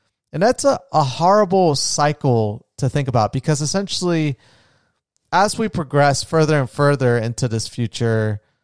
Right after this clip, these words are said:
you have to work harder and you have to work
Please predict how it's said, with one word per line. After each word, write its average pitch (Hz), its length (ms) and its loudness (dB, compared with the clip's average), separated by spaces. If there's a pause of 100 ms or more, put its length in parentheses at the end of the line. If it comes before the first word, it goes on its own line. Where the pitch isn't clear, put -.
(420)
you 160 120 2
have 240 120 2
to 247 80 2
work 175 300 0
harder 180 680 0 (220)
and 165 500 0
you 151 120 2
have 151 240 0
to 151 100 0
work 143 600 -2